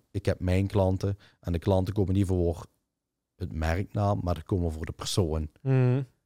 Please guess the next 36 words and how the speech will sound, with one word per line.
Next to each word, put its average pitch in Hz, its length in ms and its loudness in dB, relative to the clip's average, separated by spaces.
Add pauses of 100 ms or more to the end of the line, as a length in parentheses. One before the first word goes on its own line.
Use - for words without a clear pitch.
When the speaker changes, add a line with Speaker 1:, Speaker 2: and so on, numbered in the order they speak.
(240)
Speaker 1:
Een 87 140 0
hele 117 220 6
belangrijke 92 520 2
om 82 100 -4
te - 80 -6
onthouden. 82 440 -2
Speaker 2:
Honderd 123 240 0
procent. 113 480 -8 (540)
Speaker 1:
En 98 120 0
ik 95 80 2
heb 101 120 0
toen 107 120 2
gezegd 90 240 0
tegen 90 180 -2
Fabian, 82 260 -2
ik 85 80 -6
zeg, - 200 -8
"Ja, 65 160 -8 (920)
ik - 120 -4
ben 85 80 2
er 80 80 -4
klaar - 300 -6
voor. 78 260 -8 (340)
En 90 180 -2
we 82 60 -4
gaan 82 160 -4
dat 80 160 -6
doen." 80 180 -4 (580)
Ik - 60 -12
heb 92 160 0
altijd 101 680 2 (500)
bepaalde 113 540 4
doelstellingen 117 520 2
in 113 60 4
mijn 110 120 4
leven 110 380 2